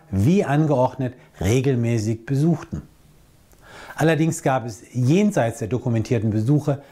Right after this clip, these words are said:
wenig Vorzeigbares, was den Stellenwert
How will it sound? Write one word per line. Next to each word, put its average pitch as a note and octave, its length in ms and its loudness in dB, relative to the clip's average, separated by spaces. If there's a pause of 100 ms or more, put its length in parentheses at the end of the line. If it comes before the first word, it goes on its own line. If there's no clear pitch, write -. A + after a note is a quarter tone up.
(160)
wenig F3+ 560 2
Vorzeigbares, A2 1120 -2 (300)
was B2 180 0
den A2+ 160 0
Stellenwert C#3 920 -2